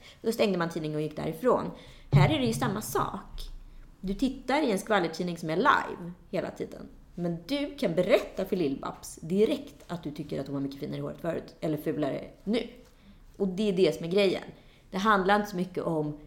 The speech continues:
det som står i texten, det som kanske Hänt Extra-artikeln handlade om. Utan det ha-, handlar om det man ser på bilden och det man upprörs av.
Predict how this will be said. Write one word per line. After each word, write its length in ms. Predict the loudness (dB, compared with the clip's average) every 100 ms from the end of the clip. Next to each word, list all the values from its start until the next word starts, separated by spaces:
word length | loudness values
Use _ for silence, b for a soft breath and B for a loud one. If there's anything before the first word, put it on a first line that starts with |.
| -10
det 100 | -6
som 100 | -4
står 280 | -2 2 2
i 40 |
texten, 580 | 2 0 0 0 -4 -2
det 160 | 0 0
som 140 | -2
kanske 240 | -4 -4 -4
Hänt 320 | -4 -4 -4
Extra-artikeln 680 | -6 -6 -8 -6 -6 -4 -4
handlade 440 | -2 0 2 2
om. 320 | 2 0 -8 -12 b b b
Utan 200 | -4 -2
det 80 | 0
ha-, 320 | 0 -2 -4
handlar 320 | -2 0 0
om 320 | 0 0 -6 -14 B -8
det 80 | -4
man 120 | -4
ser 140 | -4
på 100 | -4
bilden 540 | 0 0 0 -4 -8 -12 -8
och 140 | -4 -2
det 80 |
man 140 | -2 -4
upprörs 380 | -4 -2 -2 -4
av. 180 | -8